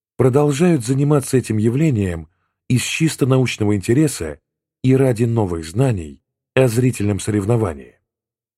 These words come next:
Но оказывается, оно не подходит в качестве инструмента поиска сознания в мозге. Нам нужен другой эксперимент. Я хочу предложить намного менее хитроумный подход,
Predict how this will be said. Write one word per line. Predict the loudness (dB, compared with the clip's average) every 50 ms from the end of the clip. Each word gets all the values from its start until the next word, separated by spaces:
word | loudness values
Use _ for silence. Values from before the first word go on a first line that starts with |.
| _ _ _ _ _ _ -2
Но | 0 2 2 2
оказывается, | 2 2 2 2 2 2 2 0 0 0 -2 -6 -8 -6 -6 -6 -6 -6 _ _ _ _ _ _ _ -2
оно | 0 2 2 2 2 2
не | 0 0
подходит | 0 0 -2 -2 -2 -2 -2 -2 -2 -2 -8 -14 _ _ _ _ _ _ _
в | -10 -2
качестве | 0 2 2 2 -2 -6 -6 -4 -2 -2
инструмента | -2 -2 -2 -2 0 0 0 0 0 0 -2
поиска | -2 0 0 0 0 0 -2 -2 -4 -2
сознания | 0 0 -2 0 0 0 0 0 0 -2 -2
в | -2
мозге. | -4 -4 -6 -8 -12 -18 -20 -20 _ _ _ _ _ _ _ _ _ _ _ _ _ _ -2
Нам | 0 2 2 2 2 0 0
нужен | 0 0 2 0 -2 0
другой | 2 2 0 2 2 2 0 0 0
эксперимент. | -4 -10 -8 -4 -4 -2 -2 -4 -8 -12 _ _ _ _ _ _ _ _ _ _ _ _ _ _ _ -10
Я | -8 -2 0 2 0
хочу | 2 0 -2 -2 -2 -4
предложить | -2 -2 -2 2 2 2 2 2 0 -2 -2 -2 -6 -18 _ _ _ _ _ _ -6
намного | 0 2 2 2 2 2 0 0 2 2 0
менее | 2 2 2 0 2 0 0 -2
хитроумный | -2 -4 -4 -2 0 0 0 0 0 -2 0
подход, | 0 -2 -2 -2 -4 -6 -6 -6 -6 _